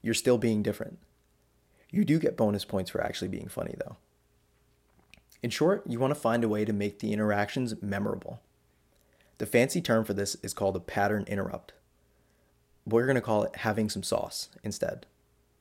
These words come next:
That sauce will be the key ingredient to get people coming back for more coffee. In a world where everyone is competing for your attention, you have to find a way to stand out. And you definitely won't do it by being like everyone else.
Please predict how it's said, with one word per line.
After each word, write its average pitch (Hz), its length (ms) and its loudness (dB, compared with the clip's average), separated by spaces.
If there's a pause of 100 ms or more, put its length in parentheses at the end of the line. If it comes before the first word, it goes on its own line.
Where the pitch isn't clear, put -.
(560)
That - 220 6
sauce - 560 0
will 113 100 0
be 110 120 0
the 107 100 2
key 131 360 -2
ingredient 107 480 0
to 110 60 -4
get 101 180 0
people 107 220 -2
coming 98 320 -2
back 110 380 0
for - 160 -2
more 104 240 0
coffee. - 440 -6 (1500)
In 117 100 0
a 117 60 2
world 120 260 4
where 127 260 -2
everyone 127 400 2
is 120 100 -2
competing 110 360 0
for 107 120 -2
your 104 120 -2
attention, 107 500 -4 (340)
you 113 160 -2
have 110 340 -2
to - 80 -4
find 98 240 -4
a 98 40 -4
way 101 120 -4
to - 100 -8
stand - 280 -8
out. - 260 -8 (680)
And 107 140 0
you 101 80 0
definitely 123 360 4
won't 120 240 0
do 110 120 2
it 123 160 0
by 101 120 2
being 107 240 0
like 107 180 -4
everyone 104 300 -2
else. - 320 -10